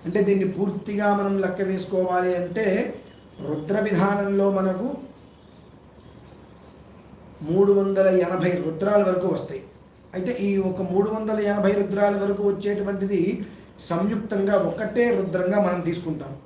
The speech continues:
ఆ ఒక, ఒకటే రుద్రం అనేటువంటిది మనకు అరవై రెండు గంటలు పడుతుంది. అనంతరం ఒక ఏకాదశ శతం అనగా పదకొండు వందల రుద్రాలు అనేటువంటిది స్వామివారికి విశేషంగా అభిషేకం కూడా మనం చేస్తాం.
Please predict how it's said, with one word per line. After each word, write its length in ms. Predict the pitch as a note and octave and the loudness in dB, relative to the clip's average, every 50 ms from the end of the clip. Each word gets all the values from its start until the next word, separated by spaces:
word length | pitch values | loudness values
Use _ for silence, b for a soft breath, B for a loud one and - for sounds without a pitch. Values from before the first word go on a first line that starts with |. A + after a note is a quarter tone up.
| - - - - F3 | -20 -20 -20 -14 -10
ఆ 80 | E3+ | -8
ఒక, 220 | E3+ E3+ E3+ - F3+ | -8 -8 -8 -6 -6
ఒకటే 460 | E3+ E3+ D#3+ - G#3 - - A3 A3 | -4 -4 -4 -4 -6 -4 -4 -4 -2
రుద్రం 340 | G3 F#3 E3+ F#3+ F#3+ F#3 F#3 | -2 -4 -4 -4 -4 -2 -2
అనేటువంటిది 560 | F3+ F3 F3 E3+ E3 E3 E3 D#3+ E3+ F3 G3 | -4 -4 -6 -6 -6 -6 -6 -4 -4 -2 -2
మనకు 380 | E3 D#3+ D#3+ E3 D#3+ A3 A#3+ - - D3 | -2 -2 -2 -4 -4 -6 -6 -8 -6 -6
అరవై 260 | D#3 D#3+ D#3 D#3+ D#3+ | -4 -2 -2 -2 -2
రెండు 200 | D3+ D3+ D3+ D3+ | -2 -4 -6 -8
గంటలు 360 | C#3+ - D3 - - F#3 F3+ | -8 -8 -8 -6 -4 -2 -2
పడుతుంది. 400 | E3+ D#3+ D#3 C#3+ C#3+ C#3 C#3 C3+ - B B B B B B B B B B - | -2 -4 -4 -6 -8 -8 -8 -10 -10 B B B B B B B B B B 0
అనంతరం 600 | F3 G3+ G#3+ G#3+ G3 A#3 B3 C#4+ D4 - - - - A#3+ | 2 2 2 2 2 0 0 0 -2 -4 -8 -8 -8 -8
ఒక 140 | G3 F#3+ A3+ G#3 G3+ G3 F#3+ F#3 F#3 F#3 F#3 F#3 F3+ F#3 F3+ F3+ F3+ F3+ F3+ F#3 G3 | -6 -2 0 0 0 0 0 0 0 0 -2 -2 -2 -2 -2 -2 -2 -2 -4 -2 0
ఏకాదశ 600 | F#3 G3 F#3+ G3+ G3 G3 G3 F#3+ F#3 E3+ F3+ F3 | 0 0 0 0 0 0 2 2 0 0 -2 -2
శతం 240 | E3 F3 E3 F3 F3 F3 F3 | -2 -2 -2 -2 -4 -4 -6
అనగా 240 | E3+ F3 F#3+ G#3+ F#3+ | -6 -4 -4 -4 -4
పదకొండు 440 | E3+ F3 E3 F3 F3 F3+ F3 F3 E3+ | -4 -4 -6 -6 -6 -6 -6 -6 -6
వందల 240 | F3 E3+ E3+ E3 | -4 -4 -2 -2
రుద్రాలు 500 | E3 D#3 D3+ D#3+ D#3+ G3+ G3+ G3 F#3 F3 | -2 -2 -4 -4 0 2 2 2 2 2
అనేటువంటిది 340 | F3 E3 E3+ E3+ F3+ G3 - | -2 -4 -6 -6 -6 -8 -8
స్వామివారికి 420 | D#3+ E3 E3 E3+ E3+ E3+ E3+ E3+ F3 | -6 -6 -6 -4 -4 -4 -4 -4 -6
విశేషంగా 460 | D#3+ D3 D#3 E3+ D#3+ E3 E3 E3 D#3+ | -6 -4 -6 -6 -6 -4 -4 -4 -4
అభిషేకం 380 | D3+ C#3 C#3+ E3+ D#3 D#3 D#3 | -4 -2 -4 -4 -4 -4 -4
కూడా 360 | D3+ D3+ E3+ F3+ F3+ F3+ - B B B B B B - | -2 0 0 0 0 -2 -4 B B B B B B -4
మనం 200 | E3+ F3 F3+ E3 | -4 -2 -2 -2
చేస్తాం. 460 | E3+ F3 F3+ E3 - - E3 - - | -2 -4 -4 -4 -4 -4 -6 -6 -8